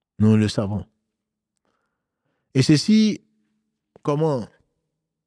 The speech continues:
la foi augmente et elle baisse, Inch'Allah, on le verra dans d'autres épisodes, mais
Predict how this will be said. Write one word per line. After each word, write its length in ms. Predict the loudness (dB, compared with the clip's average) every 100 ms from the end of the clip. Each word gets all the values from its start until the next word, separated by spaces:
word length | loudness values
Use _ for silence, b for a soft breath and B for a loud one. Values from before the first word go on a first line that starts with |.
| _ _ _ _ -8
la 160 | -6
foi 260 | -4 -2 -2
augmente 360 | 0 0 0 0
et 40 |
elle 120 | -2
baisse, 300 | 0 0 -2
Inch'Allah, 720 | -10 -10 -10 -8 -4 -2 -2 -2
on 100 | -2
le 100 | -2
verra 360 | -2 -2 -4 -8 b b b
dans 180 | -2 0
d'autres 320 | 0 0 0
épisodes, 520 | -2 0 0 0 -2 -6 b b
mais 560 | -2 0 0 0 -2 -6